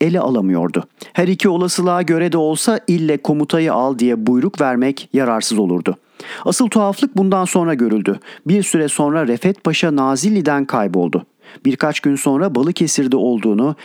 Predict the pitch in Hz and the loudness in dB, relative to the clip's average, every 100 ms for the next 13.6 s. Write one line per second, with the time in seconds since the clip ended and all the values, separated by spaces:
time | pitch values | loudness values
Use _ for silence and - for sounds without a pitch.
0 | - 131 208 220 208 202 151 127 139 147 | -10 -2 0 0 0 0 2 2 0 0
1 | - - 175 175 170 175 170 - 147 156 | -2 0 0 0 0 0 0 0 -2 0
2 | - 175 - 117 170 220 151 107 123 131 | -2 -2 -2 0 2 2 0 0 0 0
3 | 120 135 135 190 202 175 160 165 - 165 | -2 -2 0 -2 0 0 0 -2 0 0
4 | 151 151 143 - 92 90 - - - _ | 0 0 0 -2 -2 -2 -4 -10 -18 _
5 | _ - - - 156 180 202 175 175 - | _ -14 -6 0 2 2 0 0 0 0
6 | 170 170 175 156 170 175 165 160 139 180 | 0 0 0 0 0 0 -2 -2 0 0
7 | 156 151 143 156 156 156 147 - 185 202 | 0 -2 -2 -2 0 0 -2 0 -2 -2
8 | - - - 151 160 190 180 160 170 - | -6 -6 -2 0 0 0 0 0 -2 0
9 | 180 170 170 170 180 170 - 131 151 170 | 0 0 0 2 2 0 0 0 0 0
10 | 196 202 185 - - - 139 190 214 - | -2 0 -2 -4 -8 0 0 0 0 0
11 | 147 135 135 165 214 185 165 185 170 156 | 0 0 0 2 2 2 0 0 0 0
12 | 143 - 131 131 147 196 165 156 123 - | -2 -2 0 2 2 0 0 0 0 0
13 | 135 131 - 131 147 | 0 0 0 0 0